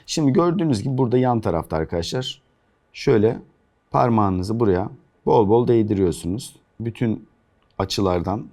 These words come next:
yapıyoruz ve bitti arkadaşlar. Parmak izi okuyucusu bu. Aynı zamanda yüz tanıma da var. Bu arada bir tema seçelim. Şunu seçelim abi. Fena değil bu.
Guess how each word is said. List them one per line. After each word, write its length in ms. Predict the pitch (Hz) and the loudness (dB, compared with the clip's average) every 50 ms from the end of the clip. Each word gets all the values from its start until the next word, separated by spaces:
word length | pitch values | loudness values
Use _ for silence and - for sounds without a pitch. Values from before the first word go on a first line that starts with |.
| _ _ - | _ _ -4
yapıyoruz 640 | 143 131 127 - 107 95 87 85 110 120 123 123 | -2 -2 -2 0 0 0 2 2 0 -2 -2 2
ve 220 | 131 139 135 113 107 | 2 2 2 2 0
bitti 240 | 120 - - - 92 | -4 -4 -2 -2 0
arkadaşlar. 600 | 82 80 78 - 80 76 - - 76 67 - - | 0 0 -2 -4 -6 -4 -4 -6 -6 -8 -4 0
Parmak 400 | 135 143 147 143 147 139 135 - | 0 2 2 2 0 -2 -2 -2
izi 120 | 117 120 | 0 2
okuyucusu 640 | 123 123 120 - 123 110 104 110 107 - - 131 123 | 2 2 2 2 0 2 2 0 0 0 0 0 2
bu. 300 | 120 113 107 107 107 - - - | 2 2 2 0 -2 -4 -4 0
Aynı 260 | - 120 131 135 135 | 2 2 4 4 2
zamanda 340 | 120 127 120 123 127 139 147 | 2 2 2 2 2 0 0
yüz 320 | 127 110 117 117 - - - | 0 0 0 0 -2 -2 -2
tanıma 360 | 127 117 113 113 117 117 104 | 0 2 2 2 2 2 2
da 120 | 95 85 | 2 0
var. 240 | 90 110 135 - - _ _ _ _ _ _ _ - | 0 -2 -4 -6 -12 _ _ _ _ _ _ _ -2
Bu 100 | - 156 | 2 2
arada 200 | 147 147 143 139 | 4 4 2 2
bir 100 | 147 139 | 2 0
tema 300 | 135 - 156 143 139 139 | 0 0 0 0 0 0
seçelim. 540 | 131 - 143 135 - 139 123 104 107 - - - | 0 0 -2 0 2 2 2 2 0 -2 -6 -12
Şunu 260 | - - - 180 180 160 | -10 -6 -2 -2 0 0
seçelim 460 | - 170 139 - 156 143 110 87 80 | 2 0 2 4 4 4 4 4 2
abi. 320 | 76 73 73 76 113 135 135 - _ _ _ _ | 0 -2 -2 -4 -4 -6 -8 -12 _ _ _ _
Fena 340 | - 131 123 120 117 117 113 | 0 2 2 2 2 2 2
değil 240 | 117 104 85 76 | 2 2 2 2
bu. 180 | 90 127 131 - | 0 -2 -2 -4